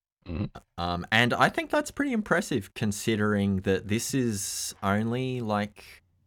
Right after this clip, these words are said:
Speaker 2: a year and change old, maybe only a year.
Speaker 1: Hmm.
Speaker 2: Um, and, you know, Game Pass has been around for much longer than that, like, five years at least.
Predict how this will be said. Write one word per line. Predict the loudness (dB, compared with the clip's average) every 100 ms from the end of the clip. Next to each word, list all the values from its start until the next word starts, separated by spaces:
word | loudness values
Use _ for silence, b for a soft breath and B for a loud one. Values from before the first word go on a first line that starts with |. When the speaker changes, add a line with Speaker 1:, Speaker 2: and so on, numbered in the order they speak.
| _ _ _ -2
Speaker 2:
a | 0
year | 0 2 2 2
and | 2 0
change | 0 0 0 0 -2 0
old, | 0 0 -4 -6
maybe | -4 -2 -2
only | 0 0 0 -2
a | 0
year. | -2 -2 -2 -4 -4 -10 _ _ _ _ _ -12
Speaker 1:
Hmm. | -10 -6
Speaker 2:
Um, | -6 -6 -6 -6 -10 -12 -20 _ 0
and, | 2 0 0
you | 0
know, | 2 2 2
Game | 2 2
Pass | 4 4 4 2
has | -2
been | 0 0
around | 0 0 -2 -4
for | -4
much | -4 -4 -4
longer | -2
than | -2 -4
that, | -6 -4
like, | -4 -4 -8
five | -8 -4 0 0 -2 -4
years | -4 -2 -4 -6 -10 -6
at | -4 -2
least. | -2 -2 -4 -10 -16 -20